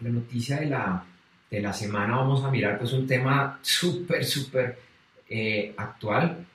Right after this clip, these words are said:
que tiene que ver, bueno, con lo que está sucediendo con la volatilidad de los mercados y especialmente todas estas noticias que están llegando de América Latina que tienen muchas repercusiones desde muchísimos ángulos.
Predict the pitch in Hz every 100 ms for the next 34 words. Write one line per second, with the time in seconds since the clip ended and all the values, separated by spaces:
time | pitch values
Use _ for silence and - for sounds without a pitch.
0 | _ - 117 117 117 117 127 120 117 143
1 | 135 - 110 - - 104 - - 110 101
2 | 113 117 113 107 - 98 98 92 101 113
3 | 110 92 - 123 165 175 123 117 120 110
4 | 117 127 156 - 143 139 151 135 117 117
5 | 139 - 107 120 120 127 131 120 107 107
6 | 113 131 104 107 101 - - 110 110 143
7 | 170 165 143 143 135 127 113 101 104 117
8 | 120 113 - 147 135 135 127 131 131 -
9 | - - -